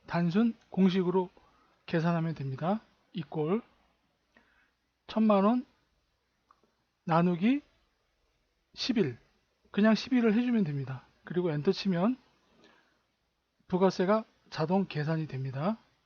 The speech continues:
그럼 공급가는 총액에서 부가세를 빼주면 되겠죠. 디삼에서 빼기 디육 부가세 엔터 치면 공급가가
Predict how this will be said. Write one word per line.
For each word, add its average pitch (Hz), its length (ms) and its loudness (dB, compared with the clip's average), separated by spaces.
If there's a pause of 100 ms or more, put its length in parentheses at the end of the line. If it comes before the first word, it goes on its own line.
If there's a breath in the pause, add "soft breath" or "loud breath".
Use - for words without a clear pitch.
(580)
그럼 202 260 2
공급가는 180 720 0 (760)
총액에서 226 760 0 (220)
부가세를 180 520 0
빼주면 208 440 2
되겠죠. 143 480 -4 (1120 soft breath)
디삼에서 202 840 2 (560)
빼기 214 480 0 (680)
디육 170 420 0 (420)
부가세 170 460 0 (380)
엔터 180 240 -2
치면 180 440 -2 (580 soft breath)
공급가가 190 680 0